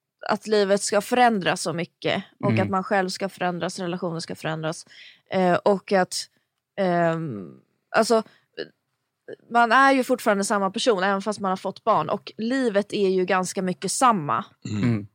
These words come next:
Speaker 1: Eh, alltså, jag tror att det förändras på riktigt när man kanske får tre barn.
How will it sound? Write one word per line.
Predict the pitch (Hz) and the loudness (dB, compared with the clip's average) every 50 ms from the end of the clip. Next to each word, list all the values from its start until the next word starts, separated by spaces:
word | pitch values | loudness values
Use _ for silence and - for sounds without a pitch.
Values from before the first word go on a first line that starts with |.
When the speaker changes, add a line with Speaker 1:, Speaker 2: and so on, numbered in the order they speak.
| _ _ _ - - | _ _ _ -6 -2
Speaker 1:
Eh, | 190 190 185 180 175 175 180 175 - - | 0 2 4 4 4 4 2 2 0 -2
alltså, | - 214 226 208 208 202 214 | -2 0 0 2 0 0 2
jag | 220 233 247 - | 4 4 4 4
tror | - 302 | 2 0
att | 220 | -2
det | 214 | -2
förändras | 202 - 202 190 185 175 180 180 | -2 0 0 0 0 0 -2 -2
på | - - 202 | -2 -2 -2
riktigt | 196 208 - - - - _ - 247 226 _ - | 0 -2 -2 -4 -14 -10 _ -4 -4 -2 _ -4
när | 180 | -4
man | 165 160 156 151 | -4 -4 -4 -4
kanske | - 175 165 185 | -4 -6 -6 -6
får | 156 - 170 - | -6 -6 -8 -6
tre | - - 262 277 269 214 170 143 113 | -4 -2 -2 0 0 0 -2 -2 -2
barn. | 104 110 98 85 69 - 214 | -2 -4 -6 -6 -6 -8 -10